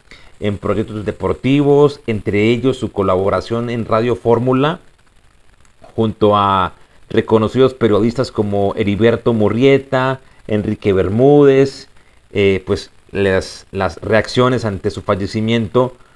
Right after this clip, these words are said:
no se hicieron esperar. Heriberto Murrieta, quien compartió junto a Fernández Gris momentos en Radio Fórmula,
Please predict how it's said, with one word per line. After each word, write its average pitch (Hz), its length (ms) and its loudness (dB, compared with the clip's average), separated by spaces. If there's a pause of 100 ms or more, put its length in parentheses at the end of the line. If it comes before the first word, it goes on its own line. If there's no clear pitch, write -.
(160)
no 117 280 2
se 127 140 -4
hicieron 110 440 2
esperar. 90 540 -2
Heriberto 104 420 0
Murrieta, 131 640 0 (340)
quien 98 140 -8
compartió 98 480 -2
junto 104 580 2
a 82 60 -2
Fernández 113 640 0
Gris 120 400 0 (200)
momentos 107 460 -6
en 92 140 -6
Radio 107 240 2
Fórmula, 123 600 2